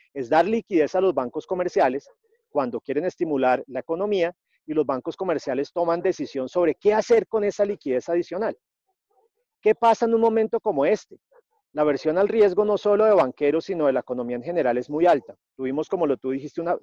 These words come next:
tú, tú lo dijiste muy bien, una pandemia fuertísima que le pegó muy fuerte al consumo, que le pegó muy fuerte al empleo. Ahorita la cifra del dane muestra una mejora,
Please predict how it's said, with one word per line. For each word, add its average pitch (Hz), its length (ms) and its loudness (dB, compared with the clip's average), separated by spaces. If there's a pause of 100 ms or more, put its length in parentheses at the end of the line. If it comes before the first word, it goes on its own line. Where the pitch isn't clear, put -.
tú, 135 140 -4
tú 147 140 -6
lo 147 120 2
dijiste 139 320 -4
muy 160 160 -6
bien, 156 240 0
una 151 140 -2
pandemia 131 440 -4
fuertísima 170 640 -6 (540)
que 151 80 -2
le 139 80 -2
pegó 127 260 -2
muy 147 180 -4
fuerte 156 340 0
al 143 100 -4
consumo, 156 800 0 (280)
que 147 100 -6
le 143 80 -2
pegó 127 220 -4
muy 131 160 -6
fuerte 143 300 -4
al 123 120 -2
empleo. 160 640 2
Ahorita 120 380 -6
la 165 80 4
cifra 160 300 -4
del 156 100 2
dane 123 220 -2
muestra 151 300 -4
una 156 140 -4
mejora, 139 440 0